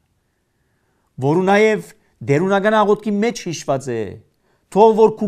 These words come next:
կամքը դլա, ինչպես երկնքի մեջ, նաև երկրի վրա, և ինչ է քու այդ կամքդ»։ Մարդոց փրկությունը։ Հետևաբար ամեն բանի առաջ խնդրենք Աստծո կամքը, այլ խոսքով խնդրենք, փնտրենք,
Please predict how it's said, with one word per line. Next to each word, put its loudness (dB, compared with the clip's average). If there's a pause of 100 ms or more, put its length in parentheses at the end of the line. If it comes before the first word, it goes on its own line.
կամքը 0
դլա, -2 (100)
ինչպես 2
երկնքի 0
մեջ, -8
նաև -4
երկրի -4
վրա, -2 (280)
և 4
ինչ -6
է -4
քու -8
այդ -6
կամքդ»։ -14 (1300)
Մարդոց -10
փրկությունը։ -8 (960)
Հետևաբար 4
ամեն -2
բանի 0
առաջ -2
խնդրենք -6
Աստծո -6 (140)
կամքը, -6 (420)
այլ -2
խոսքով -4
խնդրենք, -6
փնտրենք, -6